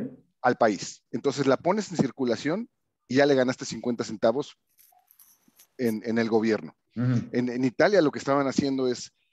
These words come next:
Speaker 1: si tú usas electrónico, deja de usar moneda, te damos un descuento. Pues su descuento fue más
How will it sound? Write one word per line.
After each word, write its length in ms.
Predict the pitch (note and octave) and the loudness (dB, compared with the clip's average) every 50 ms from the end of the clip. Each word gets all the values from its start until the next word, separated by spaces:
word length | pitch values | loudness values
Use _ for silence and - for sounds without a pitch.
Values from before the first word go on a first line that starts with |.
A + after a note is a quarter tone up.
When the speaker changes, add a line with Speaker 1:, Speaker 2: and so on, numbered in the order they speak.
| _ _ _ _ _ | _ _ _ _ _
Speaker 1:
si 160 | - - C3+ | -6 -6 -6
tú 200 | - - F3 F#3 | -4 -2 -2 -2
usas 240 | F#3+ F#3 F#3+ E3 D3 | -2 -2 -2 -2 0
electrónico, 760 | D3+ B2 A#2+ - - - C#3 D3 C#3+ C3 A2+ - - C3 B2 | 0 -2 -2 -2 -2 0 2 2 2 0 -2 -2 -2 -4 -2
deja 220 | C#3+ B2 - C3+ | -2 -2 0 0
de 60 | B2+ B2+ | 0 0
usar 240 | B2 - B2+ A#2+ | 0 -2 -2 -2
moneda, 420 | B2+ B2+ B2+ B2 A#2 G2+ A2 - - _ _ _ | -2 -2 -2 -2 -4 -4 -4 -8 -10 _ _ _
te 80 | - A#2+ | 2 2
damos 260 | A#2 A#2 A#2+ A#2 - | 4 2 2 0 -2
un 80 | B2 | -2
descuento. 440 | A#2+ A#2 - - C#3+ C#3+ C#3 - _ _ _ _ _ _ _ _ _ _ _ _ | -2 -4 -4 -2 -2 -4 -4 -4 _ _ _ _ _ _ _ _ _ _ _ _
Pues 120 | - A#2 A2+ | -4 -4 -2
su 120 | C3 C3 | 0 0
descuento 360 | B2 A#2 - D#3+ F3 F#3 F#3+ | 0 0 0 0 0 0 0
fue 200 | E3+ - E3 D#3 | -2 0 0 0
más 760 | D#3 D3 D3 D#3+ F#3+ G#3+ F#3 D#3 E3 F3+ - - - - - | 0 2 2 2 2 2 0 0 -2 -4 -6 -12 -18 -20 -20